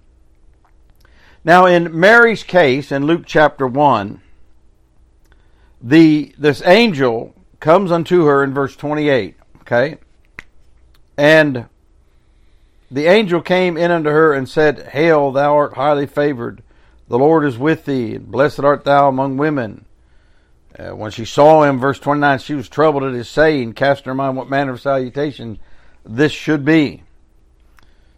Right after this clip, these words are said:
And the angel said unto her, "Fear not, Mary, for thou hast found favor with God. Behold, thou shalt conceive in thy womb, and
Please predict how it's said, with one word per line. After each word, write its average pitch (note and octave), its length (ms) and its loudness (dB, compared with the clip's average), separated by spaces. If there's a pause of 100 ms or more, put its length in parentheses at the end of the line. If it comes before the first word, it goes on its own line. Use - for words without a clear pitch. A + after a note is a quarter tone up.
(300)
And F#2+ 140 -20
the G2 120 -14
angel C#3 240 -2
said D#3 200 0
unto D3+ 160 -2
her, D3 140 2
"Fear D#3+ 300 0
not, E3+ 280 2
Mary, A2+ 320 -2
for G2+ 140 -16
thou A#2+ 200 -2
hast B2 140 -6
found C3 280 -4
favor C#3+ 260 0
with C#3 180 -8
God. D3 380 4
Behold, B2 240 -6
thou C3 180 0
shalt D3+ 320 -4
conceive C#3 520 -10
in B2 80 -8
thy A#2+ 160 -8
womb, D3 360 -6
and G2+ 200 -18